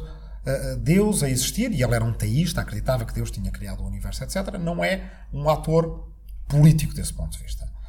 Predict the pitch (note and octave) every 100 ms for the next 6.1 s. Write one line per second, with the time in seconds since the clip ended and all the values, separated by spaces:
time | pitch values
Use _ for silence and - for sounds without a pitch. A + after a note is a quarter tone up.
0 | - - - - - D#3 D#3+ F#3 C#4+ -
1 | D3 D3 D3+ E3+ A3+ C4 C#4 E3+ C#3 C#3+
2 | - D#3+ D#3+ D#3 C3 C3+ A#2+ B2+ C3 B2
3 | C#3+ C3 D3+ D#3 G#3 G3+ G#3 C#4+ - -
4 | - - - F#3 A3+ A3 - - F3 E3+
5 | F#3 G3+ G3 F3+ E3 B2+ G#2 - F3 G#3+
6 | G#3+